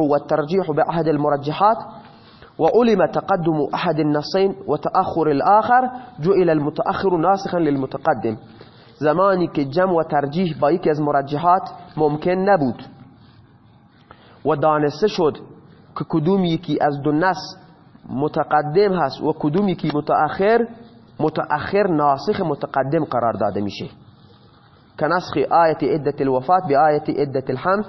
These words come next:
مانند منسوخ شدن آیهٔ عدهٔ وفات با آیهٔ عدهٔ حمل. فی القدر الذي تعارض فیه و هی الحامل المتوفى عنها زوجها، در اون اندازه‌ای که با هم دیگه در تعارض بودن،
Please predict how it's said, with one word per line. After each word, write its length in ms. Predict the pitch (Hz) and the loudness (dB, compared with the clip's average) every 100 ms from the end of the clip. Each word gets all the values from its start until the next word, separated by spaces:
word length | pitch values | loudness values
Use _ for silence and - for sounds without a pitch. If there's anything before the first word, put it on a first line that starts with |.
| - - | -10 -6
مانند 320 | 147 147 165 147 | -2 0 2 0
منسوخ 340 | 135 - 135 | -2 -4 -8
شدن 260 | - 151 151 107 | -2 -2 0 2
آیهٔ 400 | 131 151 123 104 - - - - | 2 2 0 -2 -12 -20 -20 -4
عدهٔ 480 | 139 135 131 196 226 | -2 -2 0 2 4
وفات 420 | 208 190 202 190 190 135 139 | 4 2 2 0 0 -4 0
با 100 | 127 131 | 2 4
آیهٔ 320 | 147 156 123 | 4 2 0
عدهٔ 320 | 120 131 135 | -2 0 0
حمل. 340 | 120 147 120 117 - - - - - - | 0 -2 -2 -4 -8 -20 -20 -20 -16 -6
فی 100 | 143 | -4
القدر 340 | - 170 151 | 0 0 2
الذي 360 | 139 160 151 147 | 0 0 0 -2
تعارض 680 | - 127 165 170 147 143 | 0 2 4 4 2 0
فیه 480 | - 165 165 170 175 - - - - - - | -2 -2 0 0 -2 -6 -18 -20 -20 -20 -6
و 60 | 147 | 0
هی 140 | 156 | 2
الحامل 540 | 156 135 165 170 160 151 | 2 2 2 2 2 0
المتوفى 640 | 156 139 131 131 147 - | 0 -2 -2 -2 -2 0
عنها 340 | 123 135 143 135 | 0 0 -2 -2
زوجها، 500 | 127 113 151 156 - - - | -2 0 2 2 0 -16 -2
در 140 | 170 226 | 2 4
اون 220 | 262 247 - - - - | 4 0 -6 -16 -8 -2
اندازه‌ای 520 | 170 160 156 160 202 | 0 2 2 2 0
که 120 | 160 | 0
با 120 | 147 | -2
هم 180 | 143 139 | 0 -2
دیگه 200 | 139 180 | 0 -2
در 200 | - 151 | 0 -2
تعارض 580 | - 143 135 135 131 123 | -2 0 2 2 0 -2
بودن، 560 | 131 151 143 107 - | -2 2 2 0 -14